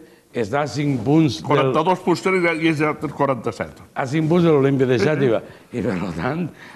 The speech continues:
Speaker 1: tenen que continuar ahí per a veure si algú dels que estan ahí té un tropezó i és encara clave en cap.
Speaker 2: És que estarà ahí en la boca oberta, per si té l'ocasió, agarrar el mos i, i quedar-te, no? Pues ara sí. Després d'este anàlisi que fem, Vicent,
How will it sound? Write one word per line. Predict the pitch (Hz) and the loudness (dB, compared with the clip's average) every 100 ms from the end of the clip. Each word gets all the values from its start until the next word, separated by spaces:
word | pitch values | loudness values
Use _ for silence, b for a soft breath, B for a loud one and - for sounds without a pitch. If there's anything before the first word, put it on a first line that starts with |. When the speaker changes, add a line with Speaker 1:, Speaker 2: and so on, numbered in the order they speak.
| B | B
Speaker 1:
tenen | 135 151 156 | -4 -2 0
que | 165 127 | -2 0
continuar | 123 110 113 127 131 | -2 -2 -2 -2 -2
ahí | 156 | -2
per | 143 123 | -2 -2
a | |
veure | 110 127 139 | -2 -2 -4
si | 120 | -4
algú | 110 127 | -4 -4
dels | 131 | -6
que | 135 | -8
estan | 117 135 | -8 -4
ahí | 131 139 | -4 -4
té | 131 | -2
un | 117 123 123 | 0 0 -2
tropezó | 139 135 131 147 | -2 -2 0 0
i | |
és | 139 107 - | -2 -4 -8
encara | 123 113 110 | -4 -2 -2
clave | 104 104 98 | -2 -4 -4
en | |
cap. | 101 180 - B B B | -6 -8 -10 B B B
Speaker 2:
És | 151 - | -8 -2
que | |
estarà | 214 220 208 | -2 0 0
ahí | 185 | 0
en | 185 | 2
la | 175 | 2
boca | 175 160 | 2 2
oberta, | 165 165 170 170 226 160 | 2 0 0 -2 -2 -2
per | 131 | -2
si | 131 | -2
té | 139 | 0
l'ocasió, | 160 170 160 185 226 - | 0 0 -2 0 0 0
agarrar | 147 143 147 | -2 0 0
el | 143 | 0
mos | 143 170 175 | 0 -2 -2
i, | 143 123 110 B B B | -4 -4 -6 B B B
i | 143 | -6
quedar-te, | - 127 160 117 135 | -4 -2 -2 -2 -2
no? | 196 160 | -2 -2
Pues | 147 | -2
ara | 185 147 | -2 -4
sí. | - 87 - B B B | -12 -18 -20 B B B
Després | 127 165 156 | -6 -4 -2
d'este | 151 151 | -2 -2
anàlisi | 151 151 151 147 | 0 0 0 -4
que | 143 127 | -4 -4
fem, | 139 | -4
Vicent, | 135 143 139 | -4 -4 -4